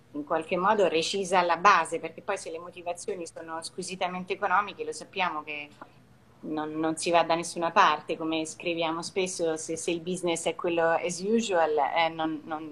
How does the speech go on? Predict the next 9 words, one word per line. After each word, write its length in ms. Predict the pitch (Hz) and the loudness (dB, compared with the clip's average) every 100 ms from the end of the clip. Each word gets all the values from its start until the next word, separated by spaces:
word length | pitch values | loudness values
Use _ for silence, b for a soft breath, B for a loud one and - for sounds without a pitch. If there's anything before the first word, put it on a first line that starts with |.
| 147 | -12
non 160 | 151 156 | -10 -10
si 160 | - 165 | -2 6
va. 180 | 185 - | 8 6
Cioè 180 | 214 175 | 2 2
lì, 280 | 214 202 - B B B B | 2 0 -2 B B B B
giustamente, 960 | - 180 - 214 233 233 233 185 170 - | -8 -6 0 2 4 2 2 2 2 0
ehm, 1000 | 170 160 165 165 165 165 160 160 160 160 - | 0 2 2 0 -4 -4 -4 -4 -2 -4 -6
Stella 580 | - 214 202 175 151 - | 0 2 4 2 0 -2
cita 540 | - 208 190 190 170 | -8 -8 -2 2 2